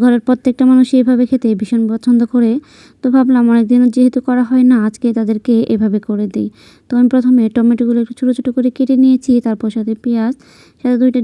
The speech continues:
ডিম দিয়েছি, পরিমাণ মতো মরিচ, সব কিছু দিয়ে আমি একটা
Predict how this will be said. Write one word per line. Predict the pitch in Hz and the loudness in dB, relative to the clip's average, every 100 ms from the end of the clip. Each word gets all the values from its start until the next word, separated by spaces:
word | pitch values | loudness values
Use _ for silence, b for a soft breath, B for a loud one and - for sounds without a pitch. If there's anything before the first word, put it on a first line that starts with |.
| 220 | 0
ডিম | 247 247 | 2 4
দিয়েছি, | 254 247 - 247 320 - - 220 | 2 0 -2 -2 -2 -6 -12 -4
পরিমাণ | 226 226 220 | -2 0 0
মতো | 226 233 240 | -2 0 0
মরিচ, | 240 262 247 | 0 0 -4
সব | 226 | -6
কিছু | 233 - 220 | -6 -4 -4
দিয়ে | 240 226 247 - - | -2 -2 -2 -6 -2
আমি | 262 269 | 0 0
একটা | - | 0